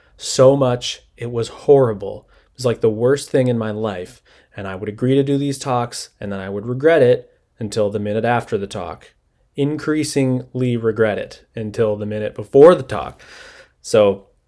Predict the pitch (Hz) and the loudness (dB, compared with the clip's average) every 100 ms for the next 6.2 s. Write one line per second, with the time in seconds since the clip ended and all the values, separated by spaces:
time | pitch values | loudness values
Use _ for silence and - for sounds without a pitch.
0 | _ _ _ - - 151 147 131 120 120 | _ _ _ -8 0 2 4 2 4 2
1 | 120 120 117 - 110 95 104 113 _ 117 | -2 -2 -2 -2 -4 -2 -8 -8 _ -8
2 | 107 101 - _ - - 147 135 123 131 | -8 -8 -14 _ -10 4 6 6 4 2
3 | 147 139 127 147 160 - 131 123 123 - | 4 2 0 -2 -2 -2 0 -2 -4 -14
4 | - - _ _ _ _ _ - 123 - | -20 -20 _ _ _ _ _ -4 -4 -4
5 | 123 117 131 - _ _ _ 123 107 101 | -2 2 2 0 _ _ _ -4 -4 -6
6 | 87 | -8